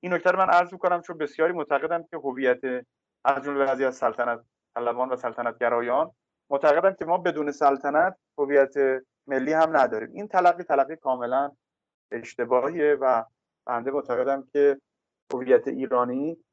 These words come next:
هرچند سلطنت بخش مهمی از اون محسوب می‌شده همیشه،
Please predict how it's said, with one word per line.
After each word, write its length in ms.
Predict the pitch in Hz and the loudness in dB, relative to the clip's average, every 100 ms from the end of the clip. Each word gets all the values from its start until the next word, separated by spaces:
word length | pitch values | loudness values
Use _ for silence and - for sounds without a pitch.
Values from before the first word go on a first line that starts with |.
| _ | _
هرچند 420 | 165 175 - 135 | 2 2 2 -4
سلطنت 500 | 127 131 123 131 139 | 0 -2 -2 -2 -2
بخش 240 | 147 147 156 | -2 -2 -4
مهمی 400 | 139 135 160 131 | -6 -4 -4 -2
از 160 | 117 | -2
اون 200 | 117 113 - _ _ | -4 -12 -16 _ _
محسوب 340 | 123 117 165 - | -8 -6 -10 -10
می‌شده 260 | - 123 | -8 -6
همیشه، 560 | 120 117 117 135 156 | -6 -8 -4 2 2